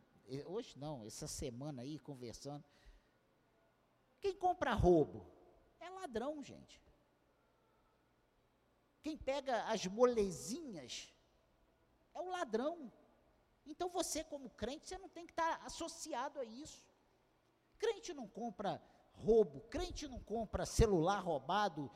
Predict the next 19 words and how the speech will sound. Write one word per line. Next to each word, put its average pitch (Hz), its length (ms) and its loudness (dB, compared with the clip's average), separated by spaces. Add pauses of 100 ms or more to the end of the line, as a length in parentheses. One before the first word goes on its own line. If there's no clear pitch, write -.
(140)
joia 185 440 4
roubada, 160 680 2 (100)
anel 208 440 6
roubado, 170 760 4 (180)
é 254 120 10
molezinha. 233 920 4 (160)
Você 262 340 4
não 294 160 2
é 294 80 2
molezinha, 285 720 2
você 220 300 0
é 285 140 4
justo, 262 380 -4
você - 40 -10
tem 302 160 -2
que - 100 -14
comprar 254 760 0
o 302 80 -6
certo. - 640 -2